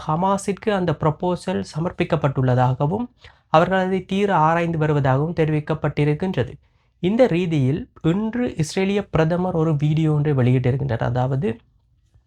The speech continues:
என்ன சொல்வதென்றால், அ, அவர் ஒருபோதும் அந்த பலஸ்தீனத்திற்கான ஸ்டேட் அங்கீகாரத்தை அங்கீகரிப்பது இல்லை என்றும்,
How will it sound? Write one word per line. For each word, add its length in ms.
என்ன 320
சொல்வதென்றால், 520
அ, 280
அவர் 260
ஒருபோதும் 600
அந்த 300
பலஸ்தீனத்திற்கான 920
ஸ்டேட் 460
அங்கீகாரத்தை 600
அங்கீகரிப்பது 640
இல்லை 300
என்றும், 540